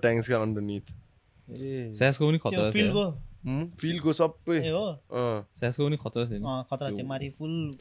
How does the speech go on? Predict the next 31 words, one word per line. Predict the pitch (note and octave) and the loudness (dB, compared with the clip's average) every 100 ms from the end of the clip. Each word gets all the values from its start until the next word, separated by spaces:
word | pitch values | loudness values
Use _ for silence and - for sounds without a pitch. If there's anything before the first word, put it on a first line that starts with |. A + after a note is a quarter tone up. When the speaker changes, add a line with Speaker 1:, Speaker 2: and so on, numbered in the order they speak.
| - C3+ | -12 2
Speaker 1:
लास्टमा | F3 A#3 A#3+ | 8 8 8
त | G#3+ | 10
रेन | F#3 G#3 | 12 12
Speaker 3:
खतरा | G#3+ | 12
Speaker 1:
वाटर, | G#3+ G#3 G3 | 12 12 10
Speaker 3:
थियो। | A2 | 8
Speaker 1:
यस्तो | D#3+ - - | -6 -6 12
हिल्ली | E3 D3+ E3 F#3+ | 12 12 12 12
एरियाहरूमा | F3+ F3 D#3+ C#3+ A#2 A2 | 12 12 12 12 10 6
त | A#2 | 6
रेन | B2+ D#3 | 6 8
वाटर | D#3 D3+ C#3+ | 12 10 10
Speaker 4:
अँ। | C#3+ B2+ | 10 10
Speaker 1:
हार्भेस्टिङ | A2 A2 B2 C3+ | 8 8 6 10
सिस्टम | C3 C3+ C3+ B2+ | 8 8 6 8
हुनै | A#2 C#3+ F3 | 12 12 12
पर्ने | E3 D3 C3 | 12 12 10
Speaker 3:
Plus, | A#2 | 8
Speaker 1:
रहेछ | A#2 | 6
क्या। | B2 D#3+ D#3+ | 6 6 6
Speaker 3:
plus, | B2 F#3+ F3+ | 8 6 4
like, | E3+ C#3 D#3+ | 0 0 -4
it | C#3+ | -2
rains | D3+ F3 D3+ | 0 0 0
so | E3 D#3+ | 0 0
much | B2+ | 0
क्या | C#3 | 0
Speaker 1:
अँ, | |
Speaker 3:
त्यहाँ। | C3 E3 D3 | 8 12 12
Speaker 1:
you | D#3 F#3+ | 12 12
cannot | A3 A3+ | 12 12